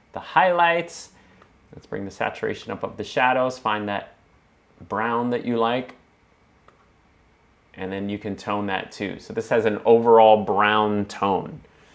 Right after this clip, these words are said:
But what most presets have, and most presets that people sell, uh, were called split toning. Split toning is your shadows and your highlights.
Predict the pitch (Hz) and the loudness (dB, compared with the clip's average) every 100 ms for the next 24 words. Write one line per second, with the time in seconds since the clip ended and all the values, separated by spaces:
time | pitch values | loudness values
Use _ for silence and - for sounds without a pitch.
0 | - - - - _ - 170 120 139 151 | -20 -20 -20 -20 _ 8 10 10 6 8
1 | 156 175 - 190 202 139 120 - 113 104 | 6 4 0 2 4 4 2 4 4 6
2 | 117 117 117 123 - 143 131 120 - 113 | 4 0 0 -2 -2 -4 0 0 0 -4
3 | 135 117 113 - 185 131 127 120 113 120 | -2 -2 -2 2 4 6 4 2 0 2
4 | 117 117 123 107 - - 170 165 - 110 | 2 4 4 4 2 -2 2 2 2 -2
5 | 101 90 - _ _ _ _ _ - - | -2 -6 -12 _ _ _ _ _ -20 -18
6 | - 160 180 - 185 185 156 123 123 - | -4 -2 0 0 0 0 0 0 -2 0
7 | 190 202 220 220 208 147 143 127 127 117 | 4 4 4 2 2 0 -2 0 2 2
8 | 92 - - | 0 -6 -12